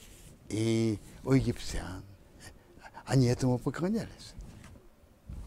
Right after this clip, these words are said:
В прошлой главе, в середине нашествия х-, хищных зверей,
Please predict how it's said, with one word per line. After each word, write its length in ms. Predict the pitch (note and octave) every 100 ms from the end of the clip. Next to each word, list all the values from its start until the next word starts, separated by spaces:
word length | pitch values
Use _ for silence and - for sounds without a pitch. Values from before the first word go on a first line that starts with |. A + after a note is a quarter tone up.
| - - - - - - - - - - - - _ -
В 60 | -
прошлой 460 | D#3+ G3 - C#3
главе, 420 | A2 A2+ A#2 G#3 - - - - - - - - - - - - - - - - - - -
в 100 | -
середине 560 | D#3 D#3 C#3 F3 C#3
нашествия 800 | C3+ B2+ - D3+ C3+ - A#2 G#2+
х-, 140 | F#2 - - - -
хищных 440 | - D3+ - C#3 A2
зверей, 480 | A#2 C3+ A3+ B3+